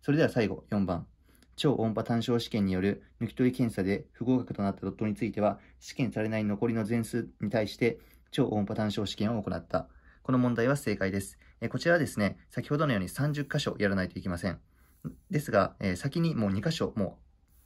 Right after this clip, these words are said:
う不合格になってしまった場合に関しては、その後のやつどうすんのっていう話なんですよ。なのでですね、この不合格後、試験されなかった残りの複数に関しては、えー、全て超音波試験、単焦試験を全部実施するという流れになります。まあ、例えばなんですけども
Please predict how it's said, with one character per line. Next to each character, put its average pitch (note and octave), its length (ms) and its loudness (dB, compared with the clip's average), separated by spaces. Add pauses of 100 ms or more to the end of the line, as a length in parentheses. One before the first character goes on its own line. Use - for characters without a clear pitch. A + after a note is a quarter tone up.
う - 40 -20 (240)
不 - 140 -6
合 C#3+ 80 2
格 F#2+ 160 -6
に F2+ 80 -4
な F2+ 60 -2
っ - 20 -12
て G#2 100 -8
し - 80 -4
ま A#2+ 80 2
っ G2+ 40 -2
た - 100 -8
場 G2+ 100 2
合 G#2+ 40 4 (200)
に A2 100 -4
関 G#2 200 -2
し - 60 -12
て - 60 -4
は、 G#2 220 4 (180)
そ - 140 -4
の E3 140 0
後 G#2+ 180 0
の A2+ 60 2
や G2 100 4
つ - 140 -14
ど - 120 -2
う A#2 40 0
す - 120 -6
ん A#2 80 0
の G2+ 100 2
っ G#2 40 -10
て - 100 -4
い - 40 0
う - 20 0
話 F#2 260 -2
な E2+ 60 -4
ん - 20 -4
で E2+ 80 -12
す - 100 -14
よ。 - 100 -14 (520)
な D#3+ 60 4
の C#3 80 2
で G2+ 60 2
で F#2+ 80 -2
す - 100 -4
ね、 G2 80 0
こ - 80 -4
の G2+ 80 -2
不 C3+ 100 -4
合 D3 140 2
格 C#3 200 0
後、 B2+ 160 0
試 - 140 -6
験 C#3 140 0
さ A2 100 -2
れ A2 60 2
な A#2+ 100 2
か A#2+ 120 0
っ - 20 -
た G2 100 -4
残 G2 220 -2
り A#2+ 40 -2
の A#2 80 0
複 - 140 -8
数 C#3+ 80 -2
に A2 80 -2
関 G#2 160 -2
し - 80 -10
て A#2+ 60 2
は、 A#2+ 160 6 (340)
え G#2+ 60 -4
ー、 G2+ 180 -4
全 C#3 100 2
て - 240 -6
超 A2+ 200 0
音 G2+ 120 2
波 G2+ 120 -2
試 - 100 -12
験、 F2 160 -6
単 G2+ 140 -4
焦 G2+ 180 -4
試 - 100 -10
験 G#2+ 120 -4
を A#2 40 -2
全 G#2+ 160 -4
部 - 160 -4 (280)
実 - 160 -8
施 - 100 -10
す - 100 -8
る - 80 -8
と - 240 -10
い G#2 40 -2
う - 20 0
流 F#2 100 -4
れ A2 120 -2
に C3+ 80 0
な G#2+ 40 -2
り G2 60 0
ま G2 100 -2
す。 - 160 -12 (300)
ま B2+ 100 -6
あ、 A#2+ 80 -4
例 D#3+ 100 4
え - 20 0
ば A#2 80 2
な G2+ 80 4
ん G2 40 2
で F#2 60 0
す F2 100 -10
け - 60 -8
ど F#2+ 80 -2
も G2+ 240 0